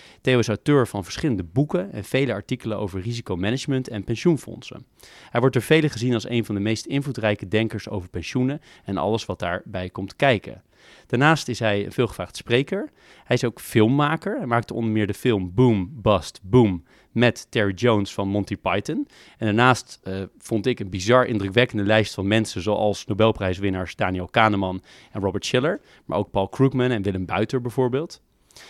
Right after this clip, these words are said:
Verder is hij actief in het publieke debat op allerlei verschillende onderwerpen, vaak ook pensioenen,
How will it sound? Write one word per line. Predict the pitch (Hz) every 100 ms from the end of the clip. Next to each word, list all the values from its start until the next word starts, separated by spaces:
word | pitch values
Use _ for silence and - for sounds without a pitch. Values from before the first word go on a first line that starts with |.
| - -
Verder | - 170
is | 147
hij | 127
actief | - 165
in | 143
het | 117
publieke | 113 123 117
debat | 95 82 117 - -
op | - -
allerlei | 110 110 98 95 92
verschillende | - - 101 101
onderwerpen, | 120 107 98 92
vaak | - 117 -
ook | 90 -
pensioenen, | 82 - 127 170